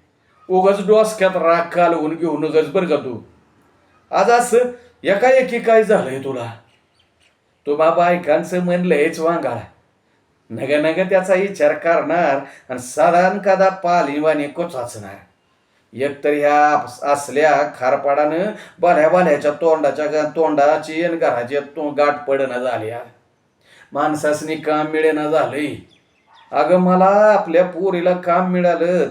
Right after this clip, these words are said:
ती काय कमी आहे वय? आव, त्या रोजगारापायी पुरीला ठेस लागाय न ग.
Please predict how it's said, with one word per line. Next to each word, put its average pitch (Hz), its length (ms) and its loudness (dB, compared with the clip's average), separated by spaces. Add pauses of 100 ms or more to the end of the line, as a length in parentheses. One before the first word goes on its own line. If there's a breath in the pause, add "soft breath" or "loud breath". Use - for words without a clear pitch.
ती 202 80 -8
काय 202 180 4
कमी 190 320 -6
आहे 175 200 0
वय? 208 220 0 (1200)
आव, 139 360 -4 (840 soft breath)
त्या 202 140 4
रोजगारापायी 196 880 4
पुरीला 208 520 -2
ठेस 208 480 -4
लागाय 214 440 4
न 185 200 -2
ग. 156 340 0